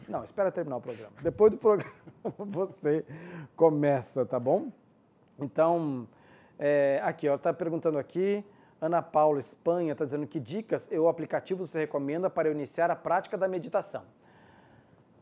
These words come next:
Bem, eu tenho uma meditação, né, que eu passo pro pessoal, então depois eu posso aqui indicar pra vocês. Mas assim, ó, lá no, no,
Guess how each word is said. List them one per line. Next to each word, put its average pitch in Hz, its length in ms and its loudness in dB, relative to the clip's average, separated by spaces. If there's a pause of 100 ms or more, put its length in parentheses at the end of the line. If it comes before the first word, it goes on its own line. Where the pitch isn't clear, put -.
(140)
Bem, 180 240 4
eu 247 160 2
tenho 254 280 6
uma 247 120 4
meditação, 175 680 0
né, 180 220 0
que - 140 -2
eu 180 60 4
passo 175 400 4
pro 175 120 -10
pessoal, 170 920 2
então 151 920 0
depois 180 360 2
eu 185 80 0
posso 165 300 2
aqui 156 200 -6
indicar 147 360 -2
pra 135 100 -4
vocês. 143 420 -4
Mas 254 280 -2
assim, 208 160 -4
ó, 196 40 2
lá 226 200 2
no, 240 200 -4
no, 165 300 -2